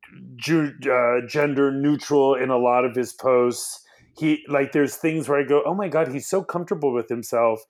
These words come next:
He can look like he's with this guy, like they're gay, and he doesn't even matter." So to see an article that's literally titled, like,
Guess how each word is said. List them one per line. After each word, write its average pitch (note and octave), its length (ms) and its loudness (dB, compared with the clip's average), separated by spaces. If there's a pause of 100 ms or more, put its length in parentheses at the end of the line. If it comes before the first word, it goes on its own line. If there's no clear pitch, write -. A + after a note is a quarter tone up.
(220)
He D3+ 120 -6
can C#3+ 180 -2
look F3 160 -4
like D#3 200 -2
he's C3 180 -6
with B2 160 -4
this B2+ 200 -4
guy, A#2+ 240 0
like A#2 260 -2
they're A#2 180 -4
gay, A#2 240 -4
and B2+ 100 -6
he C3 80 -6
doesn't B2+ 300 -4
even B2 260 -8
matter." B2+ 460 -6 (300)
So E3+ 260 2
to E3+ 120 4
see G3 380 -2
an G3 200 2
article D#3+ 440 0
that's C3+ 280 -2
literally D3+ 580 0
titled, B2 640 0
like, A#2 420 0